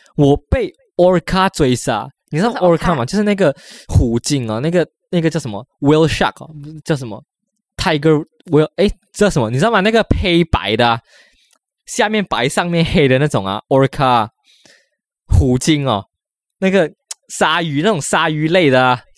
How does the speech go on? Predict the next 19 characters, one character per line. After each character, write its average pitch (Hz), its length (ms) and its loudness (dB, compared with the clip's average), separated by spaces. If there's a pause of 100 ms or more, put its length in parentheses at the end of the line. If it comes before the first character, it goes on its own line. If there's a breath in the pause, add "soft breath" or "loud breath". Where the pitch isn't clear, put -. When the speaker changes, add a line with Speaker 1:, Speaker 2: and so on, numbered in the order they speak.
Speaker 1:
你 285 80 0
知 311 80 2
道 330 120 2
吗？ 185 120 2
Speaker 2:
哦， 110 40 -2
OK，OK， 359 220 -8
我 320 80 -6
好 269 80 -6
像 330 180 -12
知 277 140 -18
道。 262 260 -8 (500 soft breath)
Speaker 1:
对， 208 120 4
对， 202 80 0
对， 180 160 2
它 196 120 -4
是 208 220 -8
一， 208 260 -12 (120)
上 208 180 -4
面 208 220 -8